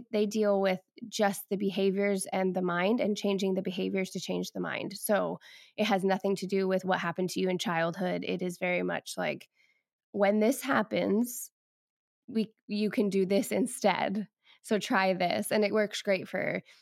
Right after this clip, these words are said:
uh, better for eating disorders or trying to stop smoking or stress, anxiety, those types of things. That's definitely better.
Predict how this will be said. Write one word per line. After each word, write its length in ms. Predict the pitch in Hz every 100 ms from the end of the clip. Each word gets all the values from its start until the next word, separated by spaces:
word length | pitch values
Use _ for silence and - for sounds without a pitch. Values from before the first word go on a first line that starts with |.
| _ _ -
uh, 280 | 180 - -
better 340 | 220 190 185
for 320 | - 190 170 -
eating 240 | 269 233
disorders 600 | 208 196 196 185 185 175
or 100 | 185
trying 240 | 175 202 196
to 80 | 190
stop 220 | 208 208
smoking 640 | 262 247 240 208 196 190
or 520 | - 190 185 190 190 - _
stress, 800 | - - - 208 208 170 - - -
anxiety, 840 | 196 196 196 196 202 196 185 180 185
those 260 | 208 208 208
types 240 | 196 196
of 80 | 202
things. 300 | - - -
That's 280 | - - - _
definitely 500 | - 156 - - 226 _ _ _ _ -
better. 300 | - -